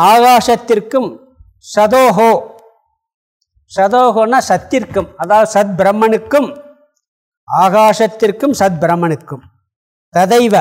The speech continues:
அப்படியே, வியத் ஆகாசத்திற்கும், சதோஹோ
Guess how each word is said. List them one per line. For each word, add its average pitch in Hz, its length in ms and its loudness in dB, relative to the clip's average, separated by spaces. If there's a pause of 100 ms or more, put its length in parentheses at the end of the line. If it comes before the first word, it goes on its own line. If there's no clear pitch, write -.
அப்படியே, 147 720 -2 (720)
வியத் 247 400 0
ஆகாசத்திற்கும், 175 1120 -2 (300)
சதோஹோ 214 560 2